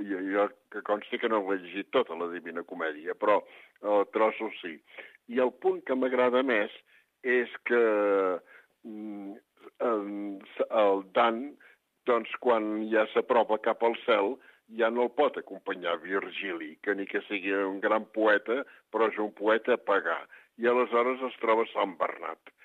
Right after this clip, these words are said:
I, esclar, Sant Bernat és el que l'acompanya cap a, a veure la Mare de Déu. I aleshores el Dant posa en boca de Sant Bernat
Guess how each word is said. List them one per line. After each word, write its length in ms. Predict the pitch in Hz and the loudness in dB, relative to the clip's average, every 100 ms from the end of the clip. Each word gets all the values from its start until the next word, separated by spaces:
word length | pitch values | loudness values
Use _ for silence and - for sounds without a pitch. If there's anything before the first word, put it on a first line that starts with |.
| - _ | -20 _
I, 120 | 98 | -20
esclar, 280 | - 101 98 | -4 -2 0
Sant 200 | 110 104 | -2 2
Bernat 460 | 110 107 110 117 - - _ - | 0 2 0 0 -4 -20 _ -6
és 120 | 101 | 0
el 160 | 117 | 0
que 120 | - 113 | 2 2
l'acompanya 880 | 104 - 113 - 113 98 104 117 131 - - - | 2 0 -4 2 2 2 0 0 -2 -8 -20 0
cap 280 | 117 110 | 2 4
a, 120 | 117 110 107 101 107 | 4 6 6 4 4
a 120 | 104 | 2
veure 580 | 107 107 104 107 120 127 | 4 2 4 4 4 4
la 200 | 110 110 | 4 2
Mare 260 | 110 101 98 | 2 2 2
de 200 | 92 95 87 | 0 -2 -4
Déu. 320 | 82 78 76 - - - _ | -6 -6 -8 -12 -20 -20 _
I 160 | 120 127 | -2 2
aleshores 600 | 135 135 143 127 151 151 - _ _ | 2 2 2 2 0 -4 -12 _ _
el 300 | 127 101 92 92 92 87 - | 2 4 2 -4 -6 -10 0
Dant 360 | 113 107 113 - - - - _ - | 2 2 -2 -10 -16 -20 -20 _ 2
posa 440 | 135 131 113 104 | 2 4 2 2
en 220 | 98 113 110 | 2 -2 0
boca 360 | 147 160 - | 4 4 4
de 100 | 104 - | 0 0
Sant 240 | 131 117 | 0 2
Bernat 480 | 151 147 120 107 | 2 2 2 0